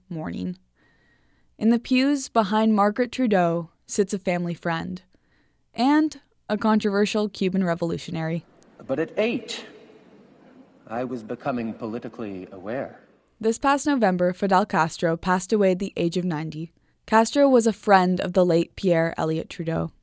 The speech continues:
Speaker 1: as well as a famous, controversial Cuban figure. The following day, Trudeau released an official statement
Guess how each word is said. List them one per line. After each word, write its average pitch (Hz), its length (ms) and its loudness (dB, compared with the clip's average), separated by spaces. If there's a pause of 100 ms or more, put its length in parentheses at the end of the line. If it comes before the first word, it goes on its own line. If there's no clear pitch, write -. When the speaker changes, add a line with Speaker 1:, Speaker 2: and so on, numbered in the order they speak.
(160)
Speaker 1:
as 196 160 2
well 202 320 6
as 190 180 0
a 190 60 2
famous, 214 580 2 (140)
controversial 190 880 2
Cuban 165 400 2
figure. 147 400 -4 (400)
The 202 100 -2
following 254 440 6
day, 180 520 4
Trudeau 208 380 6
released 226 380 2
an 196 100 -2
official 202 420 0
statement - 560 -4